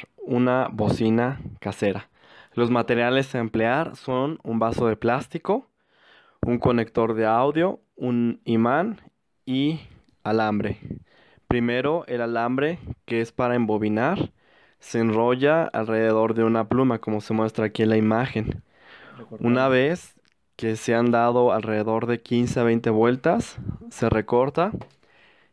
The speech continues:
Speaker 1: y se realiza un nudo, como se muestra aquí. Es importante dejar los dos extremos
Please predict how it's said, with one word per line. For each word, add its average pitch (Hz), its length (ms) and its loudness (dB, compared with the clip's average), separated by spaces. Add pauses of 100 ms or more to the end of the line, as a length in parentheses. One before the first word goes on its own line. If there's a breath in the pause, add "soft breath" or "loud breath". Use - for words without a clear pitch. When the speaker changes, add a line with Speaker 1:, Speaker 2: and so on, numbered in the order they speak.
Speaker 1:
y 139 320 0
se - 200 -6
realiza 120 720 2
un 120 380 0
nudo, 127 500 0
como 110 240 -4
se 110 160 -4
muestra 131 720 2 (420 loud breath)
aquí. 143 460 -2 (420 loud breath)
Es 120 200 -2
importante 143 800 0
dejar 117 600 -2 (200)
los 110 320 -2
dos 117 240 0
extremos 127 800 0